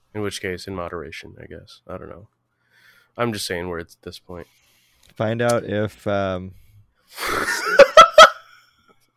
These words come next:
Speaker 2: find out if Stax is right for you. Talk to your doctor.
Speaker 1: <laughs>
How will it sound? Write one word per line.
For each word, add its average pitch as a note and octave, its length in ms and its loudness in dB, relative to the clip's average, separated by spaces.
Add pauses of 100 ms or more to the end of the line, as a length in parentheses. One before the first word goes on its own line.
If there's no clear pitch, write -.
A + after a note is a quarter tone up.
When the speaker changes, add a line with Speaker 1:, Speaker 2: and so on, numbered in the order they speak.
(160)
Speaker 2:
find A#2+ 200 -2
out A#2 140 -2
if G2+ 100 -6
Stax A2 520 -6
is G2 180 -12
right G2 180 -8
for - 140 -16
you. F2 300 -12
Talk A#2 240 -8
to A2 100 -12
your G2+ 80 -6
doctor. F#2+ 400 -4 (760)
Speaker 1:
<laughs> - 100 -14